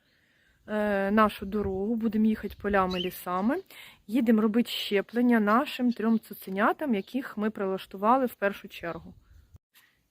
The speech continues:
Е, щеплення дуже гарне, прививка на бівак, взяли трошки подарунків цуценяткам, щоб не з пустими руками їхати.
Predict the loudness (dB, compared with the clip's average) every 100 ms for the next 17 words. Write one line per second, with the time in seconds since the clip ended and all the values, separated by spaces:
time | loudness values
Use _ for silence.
0 | _ -2 0 4 4 6 4 4 2 0
1 | 4 4 6 4 2 2 2 0 -2 -8
2 | -8 -6 2 6 6 2 0 0 -2 -8
3 | -8 -14 -8 -4 -2 -2 -4 -8 -8 -2
4 | 4 6 6 2 -4 -4 -4 -6 -8 -4
5 | -4 -4 -10 -8 -6 -4 -6 -4 -4 -4
6 | -2 2 2 2 -2